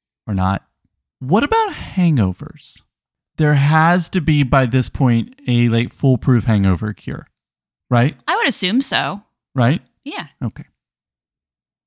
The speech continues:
Speaker 2: That would be
Speaker 1: I wa-
Speaker 2: interesting. I wonder if they just hand them out at the door.
Speaker 1: I
Speaker 2: Like,
Speaker 1: would,
Speaker 2: "Here's
Speaker 1: I
Speaker 2: a,
Speaker 1: just would love
Speaker 2: take
Speaker 1: to
Speaker 2: this
Speaker 1: go. Can you
Speaker 2: hypo spray."
Speaker 1: imagine a better place than a space bar with, like, a cool bartender?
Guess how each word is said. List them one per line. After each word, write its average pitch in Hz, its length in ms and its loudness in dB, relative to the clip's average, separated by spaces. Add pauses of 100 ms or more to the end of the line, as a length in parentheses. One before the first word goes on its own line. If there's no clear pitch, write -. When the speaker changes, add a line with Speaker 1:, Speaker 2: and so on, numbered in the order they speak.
(340)
Speaker 2:
That 220 100 -2
would 262 80 2
be 254 60 2
Speaker 1:
I 185 40 0
wa- 214 60 -2
Speaker 2:
interesting. 220 500 -2
I 226 80 0
wonder 285 240 -2
if 349 120 -4
they 294 120 -2
just 262 160 -4
hand 220 240 0
them 220 60 -2
out 190 140 -2
at 196 120 -10
the 180 60 -10
door. 160 440 -8
Speaker 1:
I 147 60 -2
Speaker 2:
Like, 151 140 4
Speaker 1:
would, 156 100 2
Speaker 2:
"Here's 208 180 -2
Speaker 1:
I 143 200 0
Speaker 2:
a, 180 40 -2
Speaker 1:
just 175 240 -2
would 151 160 -4
love 123 220 -2
Speaker 2:
take - 160 -2
Speaker 1:
to 156 40 -2
Speaker 2:
this 147 160 2 (220)
Speaker 1:
go. - 40 -16 (500)
Can 175 220 2
you 233 80 6
Speaker 2:
hypo 311 100 2
spray." 143 140 2
Speaker 1:
imagine 156 340 0
a 135 80 0
better 104 360 -2
place 113 360 -2
than 135 140 -2
a 104 100 2
space 95 340 -4
bar 123 380 0
with, 127 160 -4
like, 117 140 -2
a 107 100 -2
cool 113 240 -2
bartender? 117 760 -2